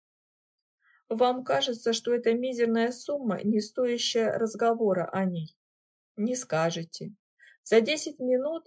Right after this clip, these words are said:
в течение которых я наблюдал за хитрым мужичком, он отправил в карман пиджака уже достаточную сумму, которая может хватить не только на хлеб, но и на колбасу. А теперь умножьте на шесть и подсчитайте, сколько он собрал за час.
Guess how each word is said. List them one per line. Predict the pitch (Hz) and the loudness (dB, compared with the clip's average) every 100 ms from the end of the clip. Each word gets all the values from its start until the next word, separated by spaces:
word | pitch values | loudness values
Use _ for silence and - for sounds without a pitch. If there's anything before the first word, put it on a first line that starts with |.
| _ _ _ | _ _ _
в | - | -6
течение | 226 269 254 240 | -2 -2 -2 2
которых | 226 226 247 233 220 | 2 2 2 2 2
я | |
наблюдал | 214 208 214 208 220 | 2 2 2 4 4
за | 220 202 | 2 -2
хитрым | 226 220 208 202 | -4 -2 0 2
мужичком, | 214 233 226 - 311 311 _ _ _ - | 2 0 -4 -6 -6 -6 _ _ _ 2
он | 320 320 | 4 4
отправил | 254 254 262 254 | 2 4 4 4
в | 247 | 2
карман | 220 226 247 226 | 2 2 2 0
пиджака | 214 196 214 214 277 269 | -2 2 0 2 2 2
уже | 247 | 2
достаточную | 214 214 - 277 269 262 277 269 | 0 0 2 0 2 0 -4 -6
сумму, | - - 214 170 | -6 -2 0 0
которая | - 190 190 214 196 | -2 -2 2 2 4
может | 202 220 208 | 2 0 -2
хватить | - 196 202 226 - | 0 0 0 -8 0
не | 214 220 | 0 2
только | 269 277 254 180 | 2 2 2 -2
на | 170 | -2
хлеб, | - 170 156 - - | -4 -6 -6 -10 -2
но | 226 | 0
и | 247 | 0
на | 247 | -2
колбасу. | 247 247 240 254 - 156 156 _ _ _ _ _ _ _ _ _ _ | -2 0 0 -2 -6 -10 -10 _ _ _ _ _ _ _ _ _ _
А | - 185 | 2 2
теперь | 202 208 175 185 - _ | 2 -2 -2 -4 -4 _
умножьте | 208 208 240 285 - 190 | 2 4 4 2 -2 0
на | 185 | 0
шесть | 196 - 294 294 - | 0 -2 -6 -8 -8
и | 226 | -4
подсчитайте, | 254 - 277 277 208 175 175 | -2 -2 -4 0 0 0 -4
сколько | 175 - 254 - 196 | -10 2 2 2 0
он | 190 | 0
собрал | 190 185 247 254 | 0 2 2 2
за | 247 | 0
час. | 247 180 160 - | -2 -6 -6 -8